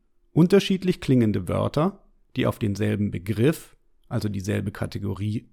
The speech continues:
referenzieren. Der Begriff beziehungsweise die Kategorie Frau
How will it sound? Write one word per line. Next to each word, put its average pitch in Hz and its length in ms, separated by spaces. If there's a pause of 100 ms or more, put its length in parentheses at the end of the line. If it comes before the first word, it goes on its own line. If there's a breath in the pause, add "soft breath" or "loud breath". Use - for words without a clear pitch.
referenzieren. 117 840 (440)
Der 82 80
Begriff - 480
beziehungsweise 113 640
die 98 120
Kategorie 90 680
Frau 127 600